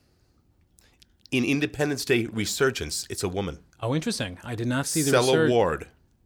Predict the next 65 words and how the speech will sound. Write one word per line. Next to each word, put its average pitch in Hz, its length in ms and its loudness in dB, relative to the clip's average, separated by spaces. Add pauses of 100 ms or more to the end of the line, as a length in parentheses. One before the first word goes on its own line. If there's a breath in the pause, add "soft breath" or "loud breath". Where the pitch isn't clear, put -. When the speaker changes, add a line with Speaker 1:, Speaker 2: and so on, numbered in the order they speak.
(160)
Speaker 2:
Oh, 120 140 2
she - 240 -2
was 127 200 2
in 117 280 2
the 113 80 -2
first 220 280 2
one, 98 100 -2
I 92 60 -2
believe. 101 200 -6
She - 100 -4
was 110 140 -4
the, 110 120 -8 (140)
wasn't 123 220 -4
she 147 80 -4
Bill 135 240 0
Pullman's 151 480 -2
wife 120 340 -2
in 262 80 0
the 254 40 -2
first 262 260 -6
one? 294 180 -4 (260)
Speaker 1:
Oh, 160 80 -4
she 151 140 -6
might 117 160 4
have 113 80 -2
been. 151 140 2
He, 107 140 -2
Speaker 2:
She 120 100 2
was, 131 100 4
Speaker 1:
he's 113 120 0
in 143 60 6
Speaker 2:
yeah, 131 100 4
Speaker 1:
the 117 60 2
movie, 123 120 2
Speaker 2:
she - 60 2
was 110 100 4
Speaker 1:
uh, 107 40 4
Speaker 2:
definitely 170 260 6
in 151 40 4
the 135 60 2
first 147 260 2
one 95 80 -6
as 87 80 -8
well. 80 220 -6 (200)
Speaker 1:
Another 214 260 4
good, 98 280 0 (160)
another 127 400 2 (260)
good 98 320 4
fake 92 220 0
president. - 440 2
Speaker 2:
I 123 120 2
like 175 200 2
Bill 190 160 2
Pullman 98 460 -2 (340)
because 104 320 -4
he's 117 240 -2
one 117 140 2
of 113 60 2
the 107 60 -2
few 143 300 2
examples 113 480 0
of 107 140 -4
a 101 260 -2 (120)
fake - 440 0
Prezi 131 640 0